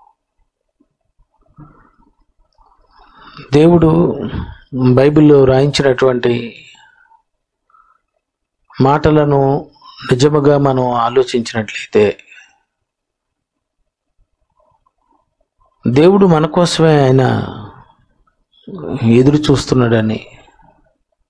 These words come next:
మన కోసం ఆయన చింతిస్తున్నాడు అని, మన కోసమే ఆయన ఎన్నో కార్యక్రమాలు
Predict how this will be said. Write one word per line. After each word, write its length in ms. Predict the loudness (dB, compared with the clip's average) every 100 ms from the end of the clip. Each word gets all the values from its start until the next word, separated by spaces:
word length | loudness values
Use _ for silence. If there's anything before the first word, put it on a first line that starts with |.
| _ _ _ _ _ _ _ _ _ _ _ _ -4
మన 200 | 0 0 0
కోసం 300 | 0 0 0 2
ఆయన 180 | 2 0 -4 -4
చింతిస్తున్నాడు 720 | -4 -4 -6 -2 0 0 0 0
అని, 180 | -4 -8 -12 -20 _ _ _ _ _ _ _ -20 _ _ _ _ _ _ _ _ _ _ _ 0
మన 260 | 2 2 2
కోసమే 420 | 0 0 2 4 4
ఆయన 200 | 2 2 0 -2 -6 -12 -18 -20 _ _ -4
ఎన్నో 180 | 2 2 2 0
కార్యక్రమాలు 720 | 0 0 0 0 0 0